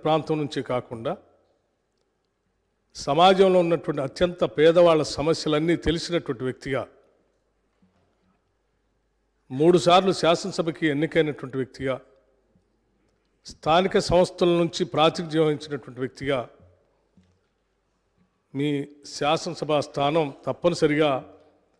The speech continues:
ఈ సభలో ప్రజల సమస్యలపైన లోతుగా చర్చించడానికి పెద్ద ఎత్తున ఉపయోగపడుతుందని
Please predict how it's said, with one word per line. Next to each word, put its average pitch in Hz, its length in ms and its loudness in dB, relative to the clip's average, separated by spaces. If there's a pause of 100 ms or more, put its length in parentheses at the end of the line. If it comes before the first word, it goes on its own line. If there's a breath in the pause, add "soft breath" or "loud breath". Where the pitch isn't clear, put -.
(420)
ఈ 139 80 -6 (140)
సభలో 175 320 6 (100)
ప్రజల 151 260 2 (160)
సమస్యలపైన 156 680 -2 (1080)
లోతుగా 165 480 2 (140)
చర్చించడానికి 143 800 -6
పెద్ద 131 260 -6
ఎత్తున 143 280 -6
ఉపయోగపడుతుందని 135 760 -2